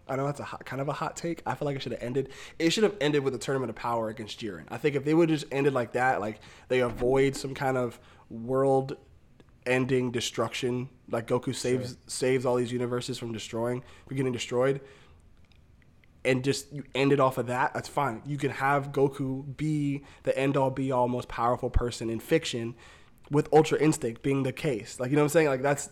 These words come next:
Speaker 1: you can just have that part, but they keep on adding new villains and stuff like that. Like, like, they have, I don't know, I can't remember if, if they,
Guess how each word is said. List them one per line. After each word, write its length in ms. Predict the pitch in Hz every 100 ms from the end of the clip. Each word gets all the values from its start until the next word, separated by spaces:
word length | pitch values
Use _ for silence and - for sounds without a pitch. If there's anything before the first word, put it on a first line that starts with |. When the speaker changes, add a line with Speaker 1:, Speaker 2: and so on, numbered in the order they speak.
| - - -
Speaker 1:
you 100 | 151
can 140 | 156
just 140 | 139 -
have 280 | 147 143 135
that 180 | 110
part, 300 | - 95 -
but 200 | 135 123
they 80 | 123
keep 340 | 127 170 151 -
on 160 | 120
adding 360 | - 131 123 120
new 340 | 135 131 123 - - - - - 117
villains 500 | 120 156 120 101 110
and 100 | 110
stuff 200 | 113 107
like 160 | 101
that. 200 | 110 101
Like, 200 | 120 123 - - - - - - - - - - - _ _ _ - _ - _ _ _ -
like, 120 | 123
they 120 | 156
have, 420 | 156 175 170 143 - - - - - - - - - _ - - -
I 80 | -
don't 140 | 185 190
know, 80 | 139
I 60 |
can't 180 | - 180
remember 220 | 151 143
if, 140 | 131 -
if 320 | 107 - 127
they, 120 | 135